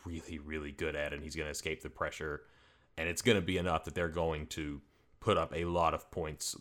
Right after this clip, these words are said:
more points than Clemson will be able to put up on them. Um, but Clemson will score too because that offense is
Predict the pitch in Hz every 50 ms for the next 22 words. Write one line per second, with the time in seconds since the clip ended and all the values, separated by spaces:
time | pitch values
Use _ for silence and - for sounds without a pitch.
0 | - 90 90 90 95 - - - 101 90 87 - - 80 76 - - 87 82 -
1 | 80 82 82 80 80 78 76 76 73 - - - 82 80 76 76 - 76 76 76
2 | 73 76 80 78 73 69 71 - - _ _ _ _ _ _ _ _ _ _ _
3 | - _ _ - 71 71 69 67 65 67 - - 76 71 69 - - _ _ _
4 | _ - - 82 76 - 78 73 71 76 73 - - - 80 76 73 73 69 -
5 | - _ _ _ - - 82 73 69 78 73 80 80 78 80 78 78 76 76 -
6 | - 73 76 - - 80 78 76 71 71 - -